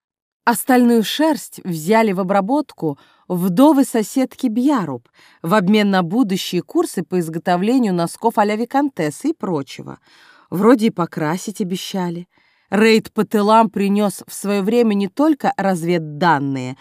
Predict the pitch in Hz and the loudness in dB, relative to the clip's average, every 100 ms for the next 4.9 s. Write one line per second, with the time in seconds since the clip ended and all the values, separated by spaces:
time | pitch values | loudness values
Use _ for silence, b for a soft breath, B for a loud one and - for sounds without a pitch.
0 | b b b 208 226 220 220 214 214 339 | b b b 4 6 6 4 4 4 2
1 | 349 220 196 185 - 233 311 277 - 196 | 2 0 0 -2 0 2 2 2 -2 -2
2 | 185 208 180 170 165 160 160 175 208 247 | 0 0 -2 -4 -2 0 0 0 0 0
3 | 185 - 160 - - 214 175 208 196 190 | 0 0 0 -2 -8 -6 -4 -4 -6 -2
4 | 185 214 - 285 262 311 175 143 | 0 -2 -4 -2 0 2 0 -2